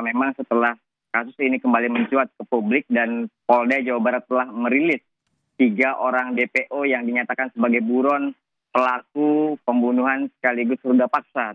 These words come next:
terhadap Vina dan juga Eki, masih terus dilakukan pencarian, baik dari pihak kepolisian dan juga pemerintah desa. Karena ada alamat yang menyebutkan bahwa ketiganya sempat tinggal di Desa Banjarwangunan, Kecamatan Mundu, Kabupaten Cirebon.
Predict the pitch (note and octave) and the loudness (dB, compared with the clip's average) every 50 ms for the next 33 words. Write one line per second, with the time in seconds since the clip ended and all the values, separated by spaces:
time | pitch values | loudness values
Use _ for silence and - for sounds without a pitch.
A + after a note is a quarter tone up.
0 | - A#2+ A2 A2+ A2+ A2 A#2 A2+ - - B2+ A#2+ B2+ B2 A#2+ A#2+ A2+ G#2 A#2 A2 | -8 -8 -4 -4 -2 -2 -2 -4 -2 -2 0 0 0 -2 -2 -2 -2 0 0 2
1 | G#2 B2 F2+ A2 B2 G#2+ - - D3 D3 D3 D3+ D3 - _ _ _ _ - B2 | 0 0 0 0 -2 -4 -2 0 2 2 2 2 0 -4 _ _ _ _ -2 -2
2 | B2 A#2+ - D3+ D3 - - C#3+ C3 - B2+ B2 A#2+ A#2 C3 C3 B2+ B2 C3 A#2+ | -2 -2 -2 -4 -6 -4 -4 -6 -2 0 0 0 0 0 -2 -4 -4 -4 -4 -2
3 | C3 B2 B2 C#3 C3+ B2 A#2 A2+ A2 A2 A#2+ C3 B2+ - B2+ A#2+ A#2+ - B2 B2 | -2 0 0 0 0 -2 -2 -2 -2 -2 0 -2 -2 -2 -2 -2 -2 0 0 -2
4 | A#2+ A2 - A#2+ - B2+ B2 A#2+ A2 C#3+ C#3 C#3+ C#3 C3 A#2+ G#2+ A2+ A2 G#2 G#2+ | -2 -2 -6 -4 -2 0 0 0 0 0 -2 -2 -2 -2 -2 -2 -2 0 0 0
5 | A#2 A2+ B2+ B2 A#2 A#2+ A#2+ A2+ - A#2+ G#2+ A#2 A#2 A2+ - - A#2 G#2 - _ | -2 -2 -2 -2 0 -2 -2 -2 -4 -6 -4 -4 -4 -4 -2 -2 -4 -4 -4 _
6 | _ _ _ _ - A#2 A#2 A2 A#2 B2+ C#3 C#3+ D3+ D#3 - - A#2+ B2 A2+ - | _ _ _ _ -6 -6 -6 -4 -2 -2 -2 -2 -2 -4 -4 -4 -2 0 2 2
7 | - C#3+ - - A#2 B2+ B2+ B2 A#2+ A#2+ B2 C3+ C#3+ C#3+ - - C3 B2+ B2 B2 | 2 0 0 -2 -2 0 0 0 0 0 0 -2 -2 -2 -2 -2 -2 0 0 -2
8 | B2 A#2+ A#2 B2 D#3+ D#3 _ - C#3 B2+ B2+ A#2+ A2 G#2+ G#2+ A2 A#2 B2+ C#3+ C#3+ | 0 2 2 2 2 0 _ -2 -2 -2 -2 -2 -2 0 0 0 2 2 2 0
9 | D3 C#3+ C3 _ - D3 B2 - - D3+ C#3+ C3 A#2 D3 D3+ D#3 C#3+ C3+ B2+ B2 | -2 -4 -8 _ -8 -8 -8 -2 0 2 2 2 2 2 0 0 -2 -4 -4 -4
10 | B2+ - C#3+ C3 C3 A#2+ - D#3 D3+ - - - E3+ D#3+ D#3 C#3+ D3 C3 A#2 G#2 | -4 -2 -2 0 0 0 2 0 -2 -2 -4 -4 0 2 2 2 2 2 0 -4
11 | G2 _ _ _ _ _ _ - A#2 C3 C#3 C3+ B2+ B2+ B2 - C#3 C3 C3 B2+ | -8 _ _ _ _ _ _ 0 2 2 4 2 2 -2 -2 -2 -4 -2 -2 -2
12 | B2 B2 B2 B2 A#2+ A#2+ A#2+ B2 B2+ C#3 D3 D#3 D3 - - - C3 B2 B2 A#2+ | -2 0 -2 -2 -2 -2 -2 -2 -2 -2 -2 -2 -4 -8 -6 -4 -4 -4 -4 -4
13 | - B2 B2 B2 C3 C3+ C#3 C#3 D3 D3+ - B2+ A#2+ A#2 B2+ B2+ A#2+ B2 B2 A#2 | -4 -2 0 2 2 4 4 4 2 2 2 0 0 0 -2 -4 -4 -4 -4 -4
14 | - B2 A#2 A#2 A2 A#2 A2+ G#2+ | -4 -2 0 0 0 0 -2 -4